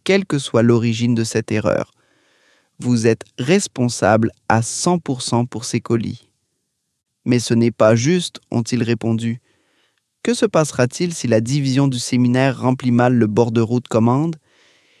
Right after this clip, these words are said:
Et si on ne s'en rend pas compte, alors on va expédier le colis avec leur erreur ? » Ma réponse fut : «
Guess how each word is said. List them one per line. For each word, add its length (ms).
Et 100
si 220
on 80
ne 100
s'en 240
rend 200
pas 160
compte, 300
alors 460
on 120
va 160
expédier 480
le 100
colis 400
avec 240
leur 180
erreur ? » 420
Ma 160
réponse 400
fut : « 400